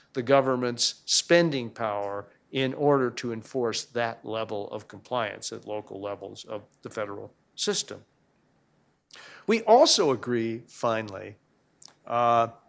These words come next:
and this I think will be an easy sell at Cato, that when government does get into the loan guarantee business or the insurance business, the principle of market pricing,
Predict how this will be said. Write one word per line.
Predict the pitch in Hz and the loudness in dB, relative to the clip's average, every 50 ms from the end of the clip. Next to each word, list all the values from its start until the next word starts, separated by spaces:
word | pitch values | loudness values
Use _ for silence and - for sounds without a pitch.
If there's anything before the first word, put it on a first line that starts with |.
| _ - | _ -6
and | 110 110 110 107 104 104 - - | -4 -4 -4 -4 -6 -8 -10 -8
this | - 120 117 - 127 | -4 -2 -2 0 0
I | 107 107 | 0 -2
think | - 113 107 - | -2 -6 -6 -6
will | 110 104 | -8 -8
be | - 110 104 | -6 -8 -8
an | 104 | -8
easy | 110 - 127 123 117 107 110 107 | -8 -8 -8 -8 -8 -8 -10 -12
sell | - - - 117 104 98 98 - | -14 -10 -8 -8 -8 -8 -10 -14
at | _ _ | _ _
Cato, | - - 156 156 131 107 104 104 104 - - _ _ _ - - - - _ _ | -4 -2 0 0 2 0 0 0 -2 -6 -10 _ _ _ -20 -20 -20 -20 _ _
that | 160 165 - - - | 8 8 8 6 6
when | 139 165 190 202 196 170 143 | 6 8 8 8 6 4 6
government | 113 156 180 214 247 240 233 226 208 196 160 135 113 | 8 8 8 10 8 6 6 6 4 2 2 -2 2
does | 107 143 160 180 185 190 160 127 | 6 8 10 10 10 8 6 4
get | - - 151 143 143 147 139 - - | 0 2 4 6 6 6 4 2 0
into | 131 135 131 131 131 131 127 - - 131 120 120 117 117 117 113 117 - | 0 0 0 0 -2 -4 -6 -6 -4 -2 0 0 0 0 -2 -4 -6 -6
the | - 113 113 | -2 -2 0
loan | 117 120 135 147 147 147 135 | 4 6 6 6 6 4 2
guarantee | 117 131 127 123 120 113 113 - - 185 196 190 | 0 -2 -2 -2 -4 -6 -6 -6 -6 -4 -4 -2
business | 147 165 175 180 165 151 165 165 165 170 165 - - - - - _ - | 2 2 2 4 2 2 0 0 2 0 0 -2 -4 -4 -6 -4 _ 8
or | 185 190 196 202 202 202 175 | 10 12 12 12 12 10 8
the | 147 175 190 | 8 6 4
insurance | 190 185 175 - - - 226 247 254 233 180 131 117 - - - - - _ _ _ | 4 4 2 2 0 2 4 4 4 4 2 2 -2 -4 -10 -16 -16 -18 _ _ _
business, | 131 139 139 120 - 117 110 107 104 113 - - - - _ _ _ _ _ _ - - - - _ _ | 2 2 2 2 0 -4 -8 -8 -8 -8 -8 -10 -12 -14 _ _ _ _ _ _ -20 -20 -20 -20 _ _
the | - 139 | 0 0
principle | - - - 220 233 226 226 214 - 208 196 | 4 6 6 8 8 6 2 2 2 2 4
of | 190 185 143 | 4 2 2
market | 127 123 127 131 135 135 - 135 135 - - _ - | 2 4 4 4 4 4 2 -4 -6 -6 -12 _ -8
pricing, | - - 117 120 123 120 - - 104 101 - 104 | 0 4 4 4 4 2 0 -4 -6 -10 -14 -18